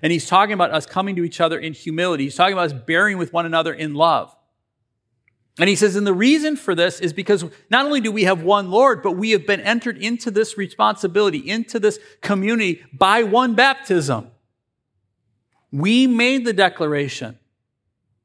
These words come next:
that we're here for each other. We made the declaration that we're family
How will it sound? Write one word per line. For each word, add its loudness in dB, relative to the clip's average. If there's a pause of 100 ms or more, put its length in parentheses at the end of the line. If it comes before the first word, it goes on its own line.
(200)
that 2
we're 0
here -2
for -8
each -8
other. -8
We 0
made 2
the -6
declaration -2 (260)
that 2
we're -2
family -4